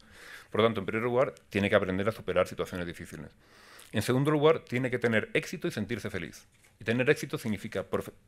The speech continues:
no profesional o personalmente, sino profesional,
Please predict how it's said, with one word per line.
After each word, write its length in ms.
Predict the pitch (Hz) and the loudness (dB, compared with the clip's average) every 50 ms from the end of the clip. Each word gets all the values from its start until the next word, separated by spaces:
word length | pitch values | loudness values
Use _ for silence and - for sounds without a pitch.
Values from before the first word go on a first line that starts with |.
| _ _ _ - | _ _ _ -6
no 300 | 110 123 156 180 165 - | -2 0 0 0 0 -2
profesional 720 | - - 131 120 107 - 110 - 117 110 110 107 104 101 - - | -2 2 2 2 2 2 -2 -2 0 2 2 2 2 0 -2 2
o 280 | - 98 - 101 82 - | 4 6 6 6 4 0
personalmente, 680 | - - 104 95 - 101 92 95 95 95 104 95 98 95 | -2 -4 -4 -2 -2 -6 -4 -4 -2 -2 -4 -4 -6 -6
sino 200 | - 92 87 - | -6 -6 -6 -4
profesional, 680 | - 90 85 - 85 - 98 107 123 135 139 139 | -4 -6 -4 -4 -4 -2 0 4 4 4 4 4